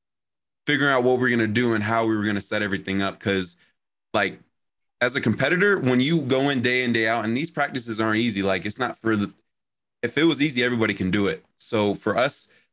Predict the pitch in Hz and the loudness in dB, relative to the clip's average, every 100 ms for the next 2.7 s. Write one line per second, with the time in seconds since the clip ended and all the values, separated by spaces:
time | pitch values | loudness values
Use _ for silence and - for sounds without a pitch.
0 | 113 113 107 - 135 113 107 104 101 90 | 0 2 2 -2 0 2 2 0 -2 -2
1 | 110 120 120 120 117 113 113 113 110 110 | -2 -2 0 0 0 -2 -2 0 0 0
2 | 110 117 107 110 104 101 101 | -2 -2 0 0 0 0 -2